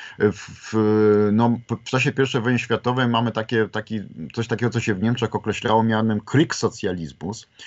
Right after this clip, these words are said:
czyli socjalizm wojenny, czyli państwo, które kieruje całą gospodarką.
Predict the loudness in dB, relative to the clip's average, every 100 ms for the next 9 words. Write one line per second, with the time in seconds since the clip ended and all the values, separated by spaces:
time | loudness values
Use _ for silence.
0 | -18 -4 0 2 0 2 2 2 0 0
1 | 0 0 -4 -8 -8 -8 -2 0 0 -2
2 | -8 -6 -4 -2 0 0 2 0 0 0
3 | -2 -4 -6 -4 -6 -6 -8